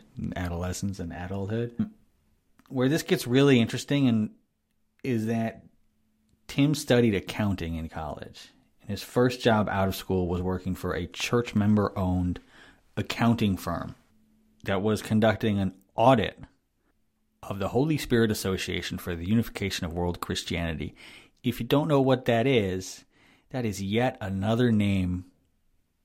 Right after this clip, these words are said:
for this fucking cult. One of their front groups. One point it was kinda like the Meta front group above all of them. Who the fuck knows? But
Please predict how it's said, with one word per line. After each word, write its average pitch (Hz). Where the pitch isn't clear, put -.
for 87
this 82
fucking 78
cult. -
One 123
of 123
their 120
front 87
groups. -
One 113
point 101
it 90
was 87
kinda 92
like 82
the 82
Meta 82
front 90
group 90
above 82
all 85
of 95
them. 101
Who 139
the 131
fuck -
knows? 80
But -